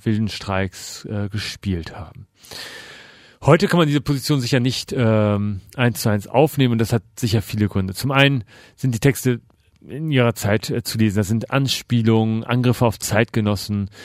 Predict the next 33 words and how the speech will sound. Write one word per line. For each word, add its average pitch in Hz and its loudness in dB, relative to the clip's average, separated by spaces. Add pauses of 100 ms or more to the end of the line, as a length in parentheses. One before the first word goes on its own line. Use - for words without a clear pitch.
(260)
ähm, 101 0 (260)
und 123 0
die 110 2
Theoriebildung 123 4
ist 98 -6
auch 117 -4
ein, 113 -4
äh, 87 -6
aus - -6
einer 120 0
Zeit, 117 -2 (300)
bevor 123 0
eben 113 -2
die, 104 -2
die - -6
Arbeitsteilung 120 -4
in 117 -6
der 110 -4
Welt 110 -4
wirklich, - -8
äh, 110 -4
sich 98 -10
internationalisierte. 101 -2
So 104 -14
würde 107 -2
ich 95 -2
das - -12
zumindest 101 -4
sehen. 104 2 (480)
Ähm, 104 0
meine 117 -4
These 131 4
war 117 6